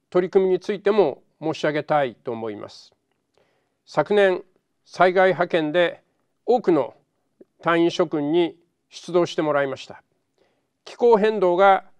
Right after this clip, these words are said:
今や自然災害につながっている、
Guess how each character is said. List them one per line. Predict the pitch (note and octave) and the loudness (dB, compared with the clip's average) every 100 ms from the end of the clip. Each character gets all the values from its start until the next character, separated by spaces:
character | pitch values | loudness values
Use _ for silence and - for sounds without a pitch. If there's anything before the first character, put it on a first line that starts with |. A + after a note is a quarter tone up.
| _ _ _ | _ _ _
今 | A3+ A3+ G3 | -6 -2 0
や | G#3+ G3 _ | 0 -2 _
自 | - - F#3 | -16 -6 -2
然 | A3 A3+ | 0 -2
災 | - A3 G#3 | -2 -2 0
害 | F#3 F3 | 0 -2
に | G3+ G#3 - _ | -2 -2 -4 _
つ | - F3+ | -8 -2
な | F3 | 0
が | E3 | 0
っ | |
て | - E3 D#3 | -4 -4 -4
い | |
る、 | D3 | -6